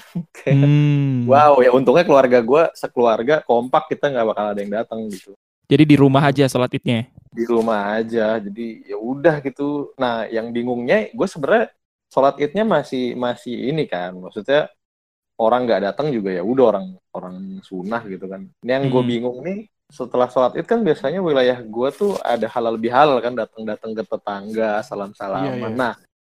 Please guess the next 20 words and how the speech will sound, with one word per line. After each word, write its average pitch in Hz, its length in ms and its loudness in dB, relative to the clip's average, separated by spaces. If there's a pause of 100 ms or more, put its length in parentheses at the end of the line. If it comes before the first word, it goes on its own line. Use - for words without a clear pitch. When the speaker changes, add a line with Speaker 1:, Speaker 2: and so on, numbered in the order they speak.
(160)
Speaker 1:
yang 127 160 0
kayak 143 240 0
gini 190 260 2
gua 165 160 0
bingung 170 380 0
nih, 156 160 -2
apa, 147 560 -2 (400)
eh, 117 180 -8
ngatasinnya 120 480 -6
gimana 147 540 -2
kalau 127 240 0
misalnya 139 340 -2
kita - 220 -10
ngunci 131 800 -4
rumah, 120 640 0 (480)
nanti 107 240 -6
jadi 110 180 0
Speaker 3:
Hmm. 101 140 0
Speaker 1:
omongan 101 320 -6
orang 180 340 2